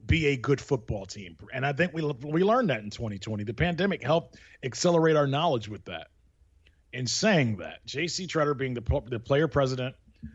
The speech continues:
who I think has done a really good job. He's an extremely intelligent man. Um, and the conversation they had with Emmett and Gerard the other day, and I'll bring it to you and I, is there is a slippery slope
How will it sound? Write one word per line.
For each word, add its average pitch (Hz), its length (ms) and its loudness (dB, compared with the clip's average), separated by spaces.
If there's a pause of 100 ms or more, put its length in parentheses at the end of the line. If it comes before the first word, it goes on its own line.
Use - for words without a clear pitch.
(160)
who 139 80 0
I 131 80 2
think 151 140 -2
has 147 60 -4
done 147 160 2
a 143 40 0
really 139 180 2
good 131 160 -4
job. 120 300 -2
He's 113 160 -6
an 113 100 -4
extremely 151 480 0
intelligent 127 540 0
man. 104 320 -6 (840)
Um, 120 380 -2 (540)
and 147 140 0
the 135 60 2
conversation 165 520 0
they 156 140 -2
had 147 280 0
with 127 200 -8
Emmett 143 340 -4
and 127 180 -8
Gerard 147 400 -2
the 131 100 -2
other 123 140 -2
day, 120 180 0
and 120 80 -2
I'll 117 80 -2
bring 143 200 -2
it 135 120 -4
to 123 100 -8
you 123 180 2
and 110 100 0
I, 123 360 2 (560)
is 131 460 2
there 170 260 2
is 190 180 2
a 165 80 0
slippery 185 520 0
slope 170 560 0